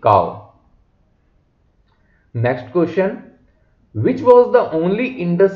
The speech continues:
city without a citadel? बिना जो गढ़ वाला एकमात्र सि-, सिंधु शहर कौन सा था? कालीबंगा,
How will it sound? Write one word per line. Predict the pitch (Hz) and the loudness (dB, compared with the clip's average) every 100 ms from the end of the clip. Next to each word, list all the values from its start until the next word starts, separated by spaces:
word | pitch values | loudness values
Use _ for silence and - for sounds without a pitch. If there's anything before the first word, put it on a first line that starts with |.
| - | -4
city | 165 117 147 170 | -6 -4 -4 -4
without | 127 113 123 151 | -2 4 4 4
a | 147 | 2
citadel? | - 117 95 92 95 87 - 110 | 0 -4 -4 -2 -2 -2 -12 -6
बिना | 127 165 226 | -4 -2 0
जो | 208 185 196 | 0 2 2
गढ़ | 127 139 | 4 4
वाला | 170 156 143 | 6 6 6
एकमात्र | 156 143 156 160 170 175 | 4 2 -2 0 -2 -2
सि-, | - - _ _ _ 165 - | -6 -16 _ _ _ -8 -8
सिंधु | - 147 139 175 | -10 -6 -4 -4
शहर | 175 147 147 | -4 0 0
कौन | - 156 156 | 2 2 2
सा | - 165 | 2 0
था? | - 226 - - _ _ _ _ _ _ _ | 0 -4 -4 -18 _ _ _ _ _ _ _
कालीबंगा, | 123 113 127 143 147 156 160 170 175 | 0 2 0 -2 -2 0 0 0 -4